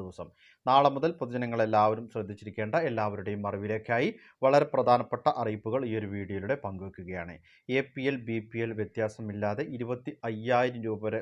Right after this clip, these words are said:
സൗജന്യ ധനസഹായം ലഭിക്കും. കേന്ദ്ര സർക്കാരിൻ്റെ വമ്പൻ പ്രഖ്യാപനം. ഇതുമായി ബന്ധപ്പെട്ടുള്ള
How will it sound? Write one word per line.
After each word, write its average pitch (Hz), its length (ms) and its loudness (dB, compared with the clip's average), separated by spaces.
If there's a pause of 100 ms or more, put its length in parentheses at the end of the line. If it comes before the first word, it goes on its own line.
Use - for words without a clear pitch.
(120)
സൗജന്യ 104 600 -4 (120)
ധനസഹായം 92 720 -8
ലഭിക്കും. 87 300 -10 (360)
കേന്ദ്ര 127 280 4 (100)
സർക്കാരിൻ്റെ 110 520 0 (100)
വമ്പൻ 101 380 -2 (100)
പ്രഖ്യാപനം. 87 560 -8 (220)
ഇതുമായി 131 300 6 (100)
ബന്ധപ്പെട്ടുള്ള 113 460 -2